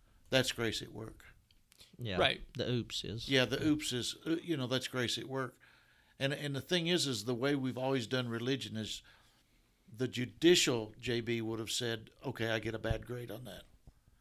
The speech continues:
Speaker 1: Whereas the, a gracious form would be, I'm gonna realize that I'm caught in the flow. And, and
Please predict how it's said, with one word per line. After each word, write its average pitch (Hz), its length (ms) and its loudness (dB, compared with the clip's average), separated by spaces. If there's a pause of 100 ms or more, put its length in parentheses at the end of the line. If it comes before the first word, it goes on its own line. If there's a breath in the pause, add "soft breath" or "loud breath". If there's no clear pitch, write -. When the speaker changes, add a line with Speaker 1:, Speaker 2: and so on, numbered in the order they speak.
(580 soft breath)
Speaker 1:
Whereas 117 340 0
the, 113 100 -6 (340)
a 127 60 -8
gracious 127 720 2 (160)
form 123 300 -4
would 101 160 -6
be, 110 340 0 (320 loud breath)
I'm 131 140 -2
gonna 123 320 -2 (680 loud breath)
realize 135 460 4
that 117 100 -2
I'm 113 140 -4
caught 123 240 2
in 131 120 0
the 135 60 -4
flow. 107 500 -4 (1200 soft breath)
And, 123 300 -2 (180)
and 120 360 -6